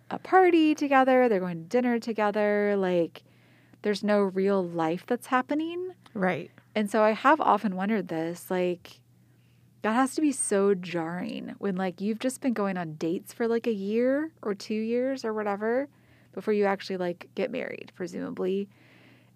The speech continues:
Speaker 1: And then you're allowed to, like, spend the night together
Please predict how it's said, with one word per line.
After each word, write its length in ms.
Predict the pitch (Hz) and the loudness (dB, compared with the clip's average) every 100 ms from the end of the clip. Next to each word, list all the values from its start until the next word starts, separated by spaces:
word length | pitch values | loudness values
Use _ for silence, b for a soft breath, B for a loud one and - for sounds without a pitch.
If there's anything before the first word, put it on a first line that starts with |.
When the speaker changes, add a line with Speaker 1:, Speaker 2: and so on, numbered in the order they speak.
| - | -4
Speaker 1:
And 140 | 196 | -4
then 240 | 170 180 180 | 0 -2 0
you're 160 | 196 | 0
allowed 480 | 190 190 185 185 190 | 2 2 2 4 2
to, 120 | 185 185 | 0 -2
like, 500 | 185 180 170 170 - _ | 0 2 0 -2 -12 _
spend 300 | - 180 196 | -10 -6 -4
the 40 | |
night 220 | 320 381 | -4 -6
together 800 | - 190 170 160 165 160 160 - | -8 -4 -2 -2 -2 -4 -4 -6